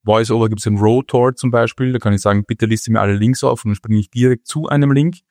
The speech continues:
In mobilen Screenreadern gibt's Gesten, da kann ich zum Beispiel sagen, bei Swipe Up und Down, äh, soll er von Link zu Link navigieren. Das ist auch etwas, das ich machen kann.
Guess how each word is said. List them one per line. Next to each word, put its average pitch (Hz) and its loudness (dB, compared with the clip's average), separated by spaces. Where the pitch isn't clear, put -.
In 135 0
mobilen 143 4
Screenreadern 151 2
gibt's 110 -2
Gesten, 165 -2
da 123 -2
kann 113 0
ich 110 0
zum 113 -2
Beispiel 110 -2
sagen, 117 0
bei 104 2
Swipe 104 -2
Up - -4
und 107 -4
Down, 120 2
äh, 104 -2
soll 107 0
er 101 2
von 104 0
Link 113 2
zu 113 -4
Link 127 0
navigieren. 135 -2
Das 104 -10
ist 104 -8
auch 117 -6
etwas, 123 -8
das 120 -10
ich 123 -6
machen 120 -6
kann. 139 -8